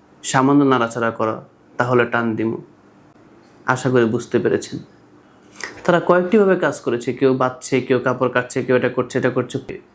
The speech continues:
বোঝাই যাচ্ছে একেবারে পূর্ব পরিকল্পিতভাবে। এরপরে দুই তিনজন মুরব্বী আসছে ময়মনসিংহ থেকে, তারা হুজুরকে মাহফিলের দাওয়াত দিতে আসছে। দরজা খুলে তারা তাদেরকেও ধাক্কা দিয়ে বেঁধে তাদের সাথেও সেই আচরণ করেছে। এরপর হুজুর যখন বললেন যে,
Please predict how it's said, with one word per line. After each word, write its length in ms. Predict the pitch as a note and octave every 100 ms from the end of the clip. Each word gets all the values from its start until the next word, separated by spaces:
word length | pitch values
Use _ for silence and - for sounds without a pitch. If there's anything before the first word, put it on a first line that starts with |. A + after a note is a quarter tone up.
| -
বোঝাই 300 | C#3+ E3+ E3
যাচ্ছে 360 | B2+ - -
একেবারে 300 | C3 C3+ C3
পূর্ব 420 | B2+ - E3 D3+ C#3
পরিকল্পিতভাবে। 920 | B2+ A#2+ A#2+ A#2 A#2+ A#2 A#2 A2 - - _ _
এরপরে 400 | G3+ G3+ F3 B3 - -
দুই 180 | D3 F3
তিনজন 320 | F#3 F#3 F3
মুরব্বী 380 | C#3+ D#3 E3+ F#3
আসছে 220 | F3 -
ময়মনসিংহ 540 | C3 B2 B2+ - B2+
থেকে, 340 | A#2+ A#2+ B2+ -
তারা 180 | B2 B2
হুজুরকে 460 | A#2+ B2 C3 B2+ E3
মাহফিলের 420 | D3 A#2+ C3+ C3
দাওয়াত 220 | B2 A2+
দিতে 200 | A2 A#2
আসছে। 400 | A2 A2 - - - - - _ -
দরজা 280 | B2+ B2+ C3
খুলে 240 | C3 C#3
তারা 360 | B2+ A#2+ A#2+ - _
তাদেরকেও 400 | - A#2+ B2 B2
ধাক্কা 260 | C3+ A#2 B2+
দিয়ে 140 | B2+
বেঁধে 200 | A#2 A#2+
তাদের 240 | C#3+ A#2+ A#2+
সাথেও 320 | - A#2+ D#3+
সেই 220 | D#3+ A#2+
আচরণ 320 | A#2 - A#2
করেছে। 400 | A2 - - - F#2+ - - -
এরপর 320 | F3+ F#3+ G3
হুজুর 400 | F#3 F3 E3 F3
যখন 480 | D#3+ D3+ D#3 D3 D3 - _ _ _
বললেন 420 | C#3 C#3+ C#3+ C#3
যে, 280 | C3 C3 B2